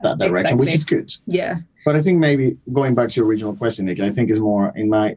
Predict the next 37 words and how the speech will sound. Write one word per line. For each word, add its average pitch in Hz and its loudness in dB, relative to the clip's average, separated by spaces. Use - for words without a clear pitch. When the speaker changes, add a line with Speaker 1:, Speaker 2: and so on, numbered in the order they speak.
Speaker 1:
in 110 -4
my, 110 0
in 117 0
my 120 2
humble 120 2
opinion, 110 -2
I 120 2
think 131 0
is 120 2
a 120 4
little 117 2
bit 110 2
of, 101 -2
um, 98 0
is 123 0
a 123 4
little 123 2
bit 113 2
of 107 0
the 110 0
con-, 110 -4
like, 113 2
there's 127 2
a 120 4
lack 117 2
of 110 0
understanding 107 -2
from 104 -2
my 110 2
end 151 0
outside 117 0
the 123 2
industry. 160 0
How 123 2
does 110 0
it 98 0
work? 113 0